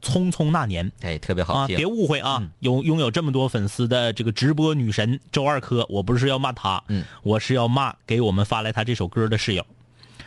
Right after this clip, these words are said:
Speaker 1: 我不知道你是出于一种什么目的，你是周二珂的粉儿，对吧？
Speaker 2: 嗯。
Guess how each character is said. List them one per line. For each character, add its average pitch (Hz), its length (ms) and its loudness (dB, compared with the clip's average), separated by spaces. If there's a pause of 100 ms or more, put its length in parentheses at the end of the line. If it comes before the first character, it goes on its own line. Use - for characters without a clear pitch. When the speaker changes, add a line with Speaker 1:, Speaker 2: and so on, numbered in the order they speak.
(120)
Speaker 1:
我 123 100 0
不 156 80 4
知 208 60 2
道 208 80 0
你 127 80 -4
是 139 80 -4
出 156 180 0
于 165 100 2
一 160 40 0
种 123 100 0
什 107 120 0
么 117 80 4
目 143 180 4
的， 92 160 -4 (360)
你 127 120 4
是 156 80 2
周 175 140 0
二 175 100 2
珂 165 140 -2
的 180 80 -2
粉 - 120 -2
儿， - 200 -14 (180)
对 117 80 2
吧？ 92 240 -2
Speaker 2:
嗯。 92 160 0